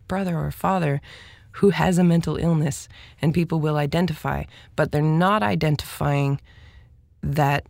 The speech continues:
mother or father with the person on the street or the person who committed a crime or, you know, the person who has those challenges that keep them from participating in their community or their society.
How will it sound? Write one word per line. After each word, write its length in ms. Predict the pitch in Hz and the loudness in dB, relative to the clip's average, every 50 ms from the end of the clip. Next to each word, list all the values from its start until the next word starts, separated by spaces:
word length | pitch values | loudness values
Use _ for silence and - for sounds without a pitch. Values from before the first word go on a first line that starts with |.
| - - - | -20 -8 -2
mother 540 | 147 160 156 151 143 143 147 143 143 139 - - | 0 2 2 2 2 0 0 -2 -2 -4 -4 -4
or 120 | 143 135 | -6 -6
father 640 | - - - 147 147 143 143 139 139 139 139 - - - | -6 -6 -4 -4 -2 -2 -2 -2 -2 -2 -2 -4 -6 -8
with 460 | - 147 139 143 143 139 - - - - | -6 -2 0 0 0 0 -2 -8 -14 -8
the 120 | - 143 151 | -6 -6 -6
person 340 | - - 147 - - 139 165 | -4 -4 -4 -2 -2 -2 -2
on 100 | 175 - | -2 -2
the 60 | - | -4
street 400 | - - - 175 175 165 - - - - | -6 -4 -2 -2 -2 -2 -2 -6 -10 -6
or 120 | 143 139 139 | -6 -4 -4
the 80 | 143 | -6
person 320 | - - 139 131 - 135 131 | -6 -6 -4 -4 -2 -4 -4
who 120 | 139 135 | -6 -6
committed 360 | - - 143 139 139 139 143 | -6 -4 -4 -4 -4 -6 -8
a 40 | - | -10
crime 640 | - - - - 175 165 165 165 170 165 165 165 165 - - - - - - - - - | -10 -10 -4 -2 0 0 0 0 -2 -2 -2 -4 -4 -6 -12 -20 -20 -20 -20 -20 -10 -4
or, 460 | 135 139 139 139 139 135 135 - - - - - | -2 0 0 0 0 -2 -2 -4 -6 -8 -10 -6
you 160 | - 143 139 | -4 -2 -2
know, 240 | 139 139 139 139 - | -2 -2 -2 -4 -4
the 140 | - 143 | -6 -8
person 500 | 139 - 147 139 - - 143 139 139 147 - - | -8 -6 -6 -6 -4 -4 -4 -4 -4 -4 -8 -10
who 320 | - - 139 139 139 139 - - - - - - - - _ - _ - | -6 -4 -4 -2 -2 -4 -8 -12 -18 -20 -20 -20 -20 -20 _ -20 _ -14
has 480 | - - - 165 160 160 156 143 - | -10 -8 -4 -2 0 0 0 -2 -4
those 240 | - 147 143 139 - | -4 -2 -2 -2 -2
challenges 580 | - - 151 147 151 151 151 143 143 143 139 - | -2 0 0 0 2 0 0 0 -2 -4 -4 -4
that 200 | 143 139 - - | -6 -6 -6 -6
keep 320 | - - 185 165 - - | -4 -2 -2 -2 -2 -4
them 180 | - 143 131 135 | -4 -4 -4 -4
from 220 | - - 139 139 | -4 -4 -6 -6
participating 800 | - - 139 - - - 151 - - - - 147 143 147 151 147 | -4 -6 -8 -6 -4 -6 -4 -4 -6 -6 -6 -6 -6 -4 -4 -4
in 80 | 147 147 | -2 -2
their 100 | 147 147 | -4 -4
community 500 | - - - 143 151 147 147 147 143 143 | -6 -4 -2 -2 0 0 -2 -2 -2 -4
or 100 | 147 143 | -4 -4
their 140 | 143 147 139 | -4 -4 -4
society. 580 | - - 151 - 151 156 160 156 143 135 143 | -4 -6 -6 -4 -2 -2 -2 -2 -4 -6 -10